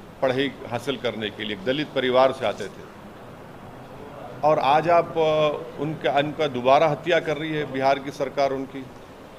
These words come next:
आखिर क्या वजह है कि एक आदमी को छोड़ने के लिए, जिसके परिवार के दो लोग तो राजद के विधायक हैं, उनको आप छोड़ने के लिए, अ,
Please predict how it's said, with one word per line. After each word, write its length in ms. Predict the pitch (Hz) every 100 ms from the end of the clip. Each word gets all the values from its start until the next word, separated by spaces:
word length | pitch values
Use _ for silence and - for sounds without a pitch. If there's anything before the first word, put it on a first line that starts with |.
| - - - - - -
आखिर 280 | 156 - 185
क्या 340 | - 160 175
वजह 460 | 190 185 175 151 147
है 160 | 170
कि 480 | 151 165 170 165 - -
एक 320 | 156 175 -
आदमी 360 | 127 131 156
को 140 | 156 156
छोड़ने 520 | - 131 143 165 151
के 180 | - 123
लिए, 420 | 101 95 104 120 - - - - - - - - - - - - - 92
जिसके 400 | 135 143 - 170
परिवार 520 | - 135 135 135 147
के 160 | 135 147
दो 220 | 123 135
लोग 280 | 143 147 143
तो 120 | 143
राजद 380 | 120 123 139 139 -
के 260 | 147 143 139 - - - 113
विधायक 460 | 123 139 151 151
हैं, 200 | 135 127 - - - - - - - - - - - - - - - -
उनको 300 | 160 190 180
आप 360 | 170 170 160 - - - - - - - - - - - -
छोड़ने 300 | 147 160 165
के 160 | 156 160
लिए, 320 | 165 170 160
अ, 140 | 143